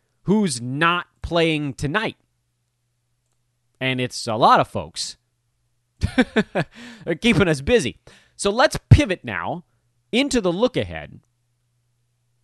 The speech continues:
because it's a, it's an important one. There's a,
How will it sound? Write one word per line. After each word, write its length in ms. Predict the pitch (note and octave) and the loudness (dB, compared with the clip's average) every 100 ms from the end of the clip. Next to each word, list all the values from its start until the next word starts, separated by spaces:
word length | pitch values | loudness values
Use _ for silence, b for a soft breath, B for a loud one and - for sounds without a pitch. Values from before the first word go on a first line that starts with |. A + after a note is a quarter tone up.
| _ _ _ _ _ _ _ _ | _ _ _ _ _ _ _ _
because 380 | C#3+ D3+ F3 D3+ | -4 2 2 2
it's 160 | F3 F#3 | -2 -4
a, 200 | - F3 | -4 -2
it's 200 | E3+ F3 | -2 -2
an 80 | |
important 360 | E3+ F#3+ A#3 A#2+ | -2 0 -2 -4
one. 200 | E2 D2 | -12 -10
There's 260 | C3+ D3 C#3+ | -4 -4 -2
a, 120 | C#3 | -6